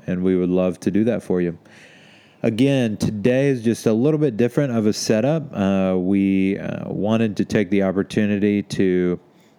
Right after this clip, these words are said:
uh, talk a little bit about what's going on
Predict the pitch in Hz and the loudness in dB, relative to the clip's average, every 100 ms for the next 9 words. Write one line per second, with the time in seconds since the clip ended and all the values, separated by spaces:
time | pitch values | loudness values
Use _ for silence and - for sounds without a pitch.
0 | - 92 - 123 120 123 120 117 117 110 | -6 -6 -2 -2 0 2 2 2 0 0
1 | 117 110 110 - 113 110 107 104 110 110 | 0 0 -2 -2 -2 0 0 0 2 2
2 | 110 107 107 | 0 -2 -4